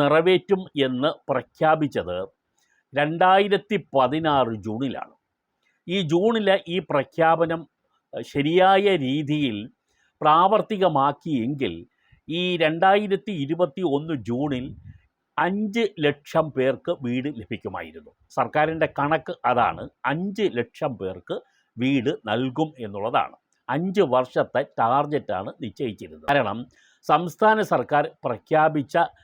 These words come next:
ഈ പദ്ധതി രണ്ടായിരത്തി ഇരുപത്തി ഒന്ന് ജൂണിൽ അവസാനിക്കുമെങ്കിൽ അത് പ്രകാരം അഞ്ച് ലക്ഷം പേർക്ക് വീട് കിട്ടുമായിരുന്നു. രണ്ടായിരത്തി ഇരുപത്തിയഞ്ച് മാർച്ച് മുപ്പത്തി ഒന്നാം തീയതി അഞ്ച്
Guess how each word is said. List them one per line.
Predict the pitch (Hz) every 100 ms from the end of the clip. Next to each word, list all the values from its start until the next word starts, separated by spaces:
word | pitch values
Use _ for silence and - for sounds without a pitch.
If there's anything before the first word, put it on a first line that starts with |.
| _ - 127 151
ഈ | 180 143
പദ്ധതി | 107 131 151 135
രണ്ടായിരത്തി | 120 139 165 175 185 - 202 147 135
ഇരുപത്തി | 156 160 - 180 151
ഒന്ന് | 147 110
ജൂണിൽ | 117 156 175 - 117
അവസാനിക്കുമെങ്കിൽ | 127 127 147 151 139 - 143 101 98 101 80 - _ _ _ _ 139 165
അത് | 214 220 - _ -
പ്രകാരം | 151 135 170 165 131 131
അഞ്ച് | 139 190 170
ലക്ഷം | - 156 110
പേർക്ക് | 107 - 110
വീട് | 120 120
കിട്ടുമായിരുന്നു. | 107 - 127 98 85 85 82 _ _ _ _ 143
രണ്ടായിരത്തി | 151 175 196 208 214 226 214 214 233 196
ഇരുപത്തിയഞ്ച് | 170 220 226 226 226 214 180 160 175 123
മാർച്ച് | 110 113 110 - 226 - 147
മുപ്പത്തി | 139 - 185 180 202 - 123
ഒന്നാം | 131 151 156 147 107
തീയതി | 92 87 85 113 156 - _ _ 139
അഞ്ച് | 160 202 202